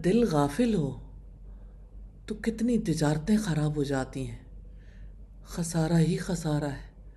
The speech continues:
लेकिन जब दिल जागता है तो इंसान खसारे से निकल आता है। जब दिल बेदार होता है ना, तो इंसान गाफिल नहीं होता,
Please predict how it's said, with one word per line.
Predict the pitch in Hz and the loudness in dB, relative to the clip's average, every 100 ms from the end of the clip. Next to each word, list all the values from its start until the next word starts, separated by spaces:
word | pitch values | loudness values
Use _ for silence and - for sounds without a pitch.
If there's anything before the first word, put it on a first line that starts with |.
| - - - - - - - - - - - | -18 -16 -16 -16 -16 -16 -18 -18 -18 -18 -4
लेकिन | 175 190 226 208 170 165 - - - - - | 0 2 4 4 4 0 -6 -14 -16 -16 0
जब | 214 190 151 | 2 2 4
दिल | 180 214 214 | 6 6 4
जागता | 156 156 151 214 214 | 4 2 2 6 6
है | 175 123 - - - - - - - - - | 6 2 -4 -14 -16 -18 -18 -18 -18 -4 0
तो | - 196 | 2 4
इंसान | 175 175 196 208 240 233 - - - - - - - - | 4 4 6 6 6 2 -10 -16 -18 -18 -18 -18 -18 -10
खसारे | - 214 214 220 254 | -4 2 6 6 6
से | 269 | 6
निकल | 226 185 190 | 4 4 4
आता | 175 147 156 | 4 2 0
है। | 143 - - - - - - - - - - - - - - - - - - - - - - | -4 -6 -14 -18 -18 -18 -18 -20 -20 -20 -18 -20 -20 -20 -20 -18 -20 -18 -18 -18 -18 -18 -8
जब | 180 156 220 180 | -4 4 6 8
दिल | 185 240 240 | 12 12 12
बेदार | 214 180 208 240 | 10 10 8 8
होता | 233 233 | 6 6
है | 240 240 | 4 4
ना, | 262 254 - - - - - - - - - - - - - | 0 -4 -12 -16 -16 -18 -20 -18 -18 -16 -16 -18 -18 -14 -4
तो | 233 | -2
इंसान | 190 185 220 220 | 0 2 4 6
गाफिल | 196 165 170 226 220 | 6 4 6 6 6
नहीं | 202 202 | 4 0
होता, | 190 185 180 | -2 -2 -4